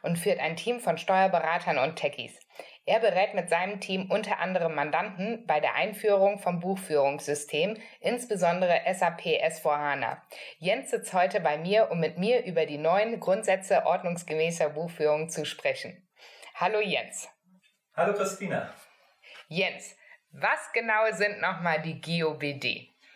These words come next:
Speaker 2: Die G O B D, sehr, sehr spannendes Thema.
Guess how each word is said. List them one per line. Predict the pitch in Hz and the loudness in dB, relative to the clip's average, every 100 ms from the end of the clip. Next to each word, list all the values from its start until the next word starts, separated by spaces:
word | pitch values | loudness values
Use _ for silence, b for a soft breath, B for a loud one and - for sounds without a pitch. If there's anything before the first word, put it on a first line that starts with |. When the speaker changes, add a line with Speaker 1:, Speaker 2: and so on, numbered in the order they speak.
| b _ | b _
Speaker 2:
Die | |
G | - 127 | -10 -8
O | 123 | -8
B | 113 | -10
D, | - 127 104 107 - _ | -10 -10 -10 -14 -20 _
sehr, | - 131 127 | -8 -2 -2
sehr | 117 120 107 | -2 0 0
spannendes | - - 117 113 101 - - | -2 -4 -4 -4 -10 -12 -14
Thema. | 135 123 95 - - | -12 -12 -12 -14 -14